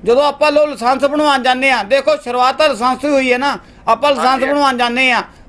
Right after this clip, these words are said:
Speaker 1: ਉੱਥੇ ਅੱਜ ਕੱਲ੍ਹ ਉਹ, ਅ, ਬੈਠੇ ਹੋਏ ਨੇ, ਦੱਲੇ ਵਿੱਚ ਬਹਿ ਜਾਂਦੇ ਨੇ,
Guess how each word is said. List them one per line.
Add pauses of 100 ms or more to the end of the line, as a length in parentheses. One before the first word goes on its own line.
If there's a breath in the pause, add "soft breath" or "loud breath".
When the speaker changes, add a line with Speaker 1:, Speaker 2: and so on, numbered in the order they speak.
Speaker 1:
ਉੱਥੇ
ਅੱਜ
ਕੱਲ੍ਹ
ਉਹ,
ਅ,
ਬੈਠੇ
ਹੋਏ
ਨੇ,
ਦੱਲੇ
ਵਿੱਚ
ਬਹਿ
ਜਾਂਦੇ
ਨੇ,